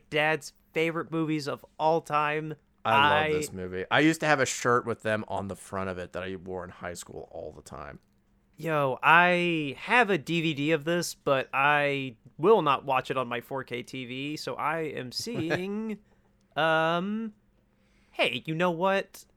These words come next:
Speaker 1: It is not streaming for free, listeners, but it's
Speaker 2: Spe-
Speaker 1: only
Speaker 2: Which is why we hadn't reviewed it before, because I w-, didn't wanna pay for a rental. I was like, "I'm just gonna outright buy this," so I finally have a copy of it, because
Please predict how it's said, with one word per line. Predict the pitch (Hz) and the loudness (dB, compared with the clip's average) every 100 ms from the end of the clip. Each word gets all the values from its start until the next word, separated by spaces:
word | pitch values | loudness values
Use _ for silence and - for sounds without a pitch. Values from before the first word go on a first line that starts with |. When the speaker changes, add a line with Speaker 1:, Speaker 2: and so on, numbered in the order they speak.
| _ | _
Speaker 1:
It | 165 170 - | 0 0 2
is | 147 160 151 143 | 2 4 2 -2
not | 143 160 - | 0 0 0
streaming | - 143 131 120 | -4 -4 -4 -6
for | 123 | -12
free, | - 156 147 | -8 -6 -4
listeners, | 147 - 151 160 175 202 190 | -6 -6 -8 -8 -8 -8 -10
but | - 202 190 180 202 202 - - - | -4 0 2 2 0 -4 -10 -12 -4
it's | 160 | -4
Speaker 2:
Spe- | - 196 | 0 2
Speaker 1:
only | 208 190 151 156 | 2 2 -2 2
Speaker 2:
Which | 170 151 | 2 4
is | 131 | 2
why | 113 120 127 143 160 | 0 0 2 4 2
we | 160 | 0
hadn't | 135 143 131 | -2 -4 -2
reviewed | 131 120 127 | -4 0 0
it | 107 | -2
before, | 107 110 104 | -6 -4 -4
because | 101 101 107 104 | -4 -6 -6 -6
I | |
w-, | 104 98 | -8 -8
didn't | 117 107 | -8 -6
wanna | 117 110 | -6 -8
pay | - 113 110 | -4 -2 -2
for | 107 | -2
a | 101 | -2
rental. | 104 104 98 | 0 -2 -2
I | |
was | 92 | -4
like, | 95 - | -6 -8
"I'm | 98 | -8
just | 104 98 | -6 -6
gonna | 110 104 | -6 -6
outright | - 98 - 92 90 98 - | -4 -4 -2 -4 -6 -10 -6
buy | 95 95 | -4 -2
this," | 92 87 | -4 -8
so | - 87 | -6 -6
I | 87 | -6
finally | - 95 90 87 | -8 -8 -6 -8
have | 92 85 | -8 -8
a | |
copy | - 90 92 | -4 -4 -4
of | 92 | -8
it, | 101 | -8
because | 120 - 196 180 175 | -12 -4 2 2 0